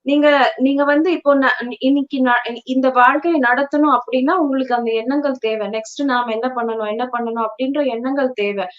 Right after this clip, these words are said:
அந்த எண்ணங்களால வாழ்க்கை ஓடுறதுக்கு அது மேட்ச் பண்ணுமே தவிர இந்த எண்ணங்கள் வந்து கர்மா அப்படின்னு எனக்கு தோணல.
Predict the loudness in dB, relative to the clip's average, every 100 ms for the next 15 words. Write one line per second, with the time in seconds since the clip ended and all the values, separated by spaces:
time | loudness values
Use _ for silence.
0 | -20 _ -2 0 2 0 0 0 0 2
1 | 2 2 4 4 2 0 -2 -2 -4 -4
2 | -2 -4 -2 -2 0 0 -2 -2 -2 -2
3 | -4 -4 -2 -4 -4 -4 -4 -4 -6 -8
4 | _ _ -6 -2 0 0 2 0 2 2
5 | 2 2 0 0 0 0 0 0 0 -2
6 | -6 -14 -6 -4 -2 -4 -2 -4 -4 -8
7 | -4 -4 -4 -4 -4